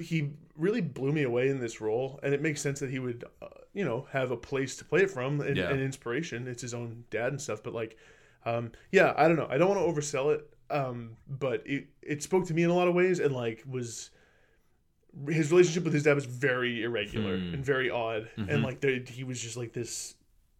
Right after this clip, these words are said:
Speaker 1: I don't wanna sell, say too
Speaker 2: Yeah,
Speaker 1: much.
Speaker 2: I,
Speaker 1: don't wanna
Speaker 2: I,
Speaker 1: say too
Speaker 2: I
Speaker 1: much.
Speaker 2: need to go see it.
Speaker 1: You
Speaker 2: That
Speaker 1: should
Speaker 2: sounds
Speaker 1: see it.
Speaker 2: awesome.
Speaker 1: He's, it, it, it kind of, like, won me over for that dude.
Speaker 2: Yeah.
Speaker 1: For Shia LaBeouf in general as, like, an
Speaker 2: Wow.
Speaker 1: actor, for someone from, who, for,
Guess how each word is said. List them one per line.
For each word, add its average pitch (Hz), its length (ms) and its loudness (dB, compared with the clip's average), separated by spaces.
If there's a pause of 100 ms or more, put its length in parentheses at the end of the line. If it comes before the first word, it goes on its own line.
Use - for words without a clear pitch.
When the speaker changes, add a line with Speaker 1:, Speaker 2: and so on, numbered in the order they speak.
(760)
Speaker 1:
I 151 80 2
don't 151 100 4
wanna 143 120 2
sell, 147 380 -2
say 147 160 -2
too 135 120 6
Speaker 2:
Yeah, 135 200 12
Speaker 1:
much. 107 80 4
Speaker 2:
I, 123 100 8
Speaker 1:
don't 131 100 8
wanna 139 40 6
Speaker 2:
I, 147 80 6
Speaker 1:
say 139 100 0
too 110 100 -2
Speaker 2:
I 123 220 4
Speaker 1:
much. 92 160 -10
Speaker 2:
need 107 160 -4
to 104 60 -6
go 90 140 -2
see 90 200 -6
it. - 140 -6
Speaker 1:
You 170 80 6
Speaker 2:
That 151 40 4
Speaker 1:
should 110 140 2
Speaker 2:
sounds - 40 -2
Speaker 1:
see 95 80 4
it. - 80 4
Speaker 2:
awesome. - 100 -2
Speaker 1:
He's, 170 260 2
it, - 100 -2
it, 190 300 0
it 180 260 2
kind 165 240 0
of, 214 160 0
like, 233 220 2
won 160 240 0
me 185 100 4
over 196 240 6
for 170 420 0
that 170 200 6
dude. 156 340 -2
Speaker 2:
Yeah. 85 260 -2 (100)
Speaker 1:
For 165 160 2
Shia 175 280 6
LaBeouf 175 200 4
in 170 120 2
general 147 300 2
as, 151 100 6
like, 143 120 4
an 135 60 4
Speaker 2:
Wow. 139 60 4
Speaker 1:
actor, 147 440 2
for 147 240 -2
someone 147 320 0
from, 135 240 -8
who, 147 240 -8
for, - 180 -16